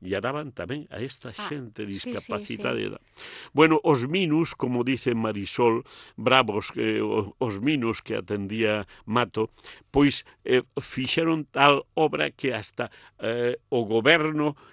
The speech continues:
Speaker 1: cando creou o Ministerio de Asuntos Sociales, suxeríronlle este nome para que, eh, titulara o,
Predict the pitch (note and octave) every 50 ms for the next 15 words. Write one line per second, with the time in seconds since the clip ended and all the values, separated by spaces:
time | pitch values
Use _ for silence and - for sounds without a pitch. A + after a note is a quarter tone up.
0 | _ _ - A#2+ B2 B2+ B2 A#2+ A2 - C#3+ C3+ C#3 D#3+ F#3 F#3+ F#3+ F3 D3+ D#3
1 | D3+ C#3 C3 A2+ - - F#3 F#3+ F#3+ F3 E3 C#3 C3+ A#2+ G#2+ - - F#3 F3+ E3+
2 | D3 - C3 B2 - - B2 - - F#3+ F3 C#3 B2+ C3 C3 B2 - - - -
3 | - - - - - E3+ - - D#3+ D#3 D3+ G3+ A3 F3 A#2+ E2 E2+ E2 E2+ D#2+
4 | D2 C#2+ C#2+ D2 _ _ _ _ _ _ - - D#3+ - - - B2 A#2 B2+ B2+
5 | A#2 A2 A2 A2+ A2 - _ - _ _ _ _ - B2 B2 B2+ B2 - - -
6 | - B2 B2 A#2+ - _ _ - - - - - A#2 A2+ - - - C3+ C3 G#2
7 | - A#2+ A#2+ B2 B2+ B2+ B2 B2+ C3+ - - - - - - _ - G2+ G#2